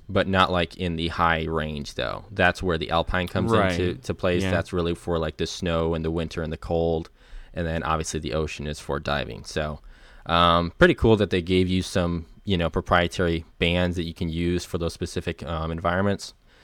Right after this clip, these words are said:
Speaker 1: And then all that culminates to the price,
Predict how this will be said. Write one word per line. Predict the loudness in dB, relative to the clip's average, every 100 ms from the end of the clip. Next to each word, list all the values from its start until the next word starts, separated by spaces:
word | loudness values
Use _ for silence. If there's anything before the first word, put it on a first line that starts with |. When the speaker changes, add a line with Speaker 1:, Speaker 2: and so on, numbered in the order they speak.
| -20 -20 -4
Speaker 1:
And | 2 4
then | 4 4 2 0 -2 -6 6
all | 8 10
that | 8 6
culminates | 4 4 4 0 -4
to | -6 2 4 4 2
the | -2 -2
price, | 6 6 6 0 -8